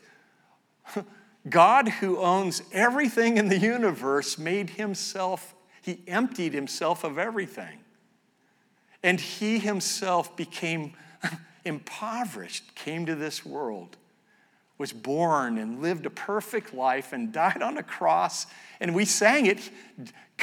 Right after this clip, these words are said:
"God put the wrath for our sins upon Jesus himself." And, and now the Father is completely satisfied with us.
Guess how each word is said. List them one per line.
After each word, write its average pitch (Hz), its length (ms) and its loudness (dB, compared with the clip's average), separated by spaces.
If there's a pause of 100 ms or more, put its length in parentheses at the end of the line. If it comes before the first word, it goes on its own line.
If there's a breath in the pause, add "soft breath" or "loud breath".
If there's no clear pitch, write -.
"God 254 260 6
put 226 200 0 (640 loud breath)
the 131 100 0
wrath 196 380 0
for - 280 -2
our 240 280 2
sins 190 580 0
upon 240 480 -2
Jesus 254 560 -2
himself." 285 800 -4 (1200 soft breath)
And, 226 280 6 (100)
and 196 300 0
now 254 400 2
the 175 120 -2
Father 262 560 2
is 185 220 2
completely 208 920 -4
satisfied 107 800 -6
with 139 180 -6
us. - 500 -14